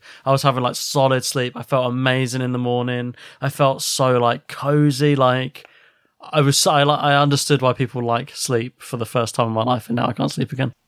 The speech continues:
But, um, yeah, I guess sleep is your, it's a sacred time, isn't it? It's your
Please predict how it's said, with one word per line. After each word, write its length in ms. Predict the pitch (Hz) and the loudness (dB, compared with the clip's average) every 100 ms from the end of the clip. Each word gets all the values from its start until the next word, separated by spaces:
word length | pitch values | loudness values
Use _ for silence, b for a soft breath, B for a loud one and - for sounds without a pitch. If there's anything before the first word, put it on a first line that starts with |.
| - | -2
But, 220 | 131 127 | 0 2
um, 560 | 123 120 117 123 131 - _ _ _ _ _ _ | 4 4 2 -2 -4 -8 _ _ _ _ _ _
yeah, 500 | 139 139 131 120 110 143 _ _ _ _ _ _ - | -2 2 2 0 -6 -18 _ _ _ _ _ _ 0
I 120 | 160 | 2
guess 180 | 185 170 | 2 0
sleep 520 | - - - 165 151 | -2 -4 0 0 2
is 160 | 165 143 | 0 4
your, 360 | 147 135 135 | 4 2 0
it's 160 | 147 - | -2 -2
a 60 | 151 | 0
sacred 480 | - 160 - 131 | 0 -2 -2 -4
time, 300 | - 117 117 | 0 -2 0
isn't 180 | 127 117 | -2 -4
it? 100 | 113 | -6
It's 240 | 131 - - | -6 -6 -2
your 460 | 120 117 117 113 | 0 0 -2 -4